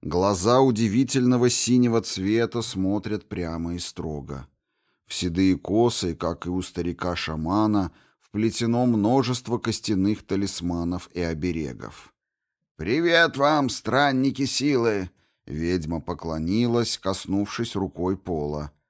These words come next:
Коснулась, не закряхтев, не схватившись за поясницу.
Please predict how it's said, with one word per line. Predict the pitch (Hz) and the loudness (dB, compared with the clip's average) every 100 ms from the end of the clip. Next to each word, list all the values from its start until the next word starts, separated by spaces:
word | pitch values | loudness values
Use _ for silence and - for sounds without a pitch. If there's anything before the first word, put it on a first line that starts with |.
| _ _ _ _ | _ _ _ _
Коснулась, | - 92 92 101 127 143 143 - | -6 -4 -2 0 2 4 4 2
не | 113 117 | 0 0
закряхтев, | 117 127 127 - - 107 110 107 98 | -2 -2 -4 -4 -2 0 0 0 -2
не | 107 | -2
схватившись | - 110 104 98 98 - 95 | -2 -2 -2 -2 -2 -4 -4
за | 95 | -4
поясницу. | - 95 92 - 82 82 - 80 78 | -2 -2 -2 -4 -4 -6 -6 -8 -8